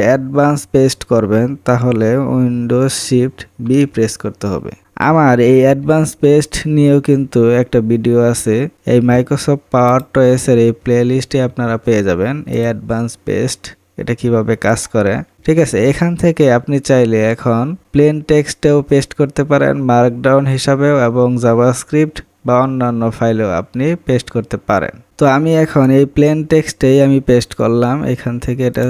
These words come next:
সিলেক্ট করলে দেখেন লেখাগুলো চলে আসছে। এখানে যে লেখাগুলো আসছিল, এই লেখাগুলো এখানে চলে আসছে। আপনারা যদি Windows Shift V আবার চাপেন, এখান থেকে যদি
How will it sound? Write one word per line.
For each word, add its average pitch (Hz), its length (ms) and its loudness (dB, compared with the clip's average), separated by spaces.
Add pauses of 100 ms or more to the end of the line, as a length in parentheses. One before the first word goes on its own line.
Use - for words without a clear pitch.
(420)
সিলেক্ট 123 380 -2
করলে 131 180 -2 (120)
দেখেন 120 260 -4 (100)
লেখাগুলো 110 460 -6 (120)
চলে 101 280 -4
আসছে। - 260 -12 (440)
এখানে 131 240 -4 (120)
যে 127 100 0 (120)
লেখাগুলো 120 460 -4 (120)
আসছিল, 120 280 -4 (240)
এই 113 160 0
লেখাগুলো 117 440 -6 (100)
এখানে 113 240 -10 (180)
চলে 104 280 -4
আসছে। - 260 -14 (380)
আপনারা 147 340 2 (100)
যদি 127 200 2 (140)
Windows 131 420 0
Shift 123 280 0 (140)
V - 20 -4 (260)
আবার 110 180 -2 (100)
চাপেন, 113 420 -6 (140)
এখান 113 200 -8 (100)
থেকে 117 180 -2 (100)
যদি 117 160 -4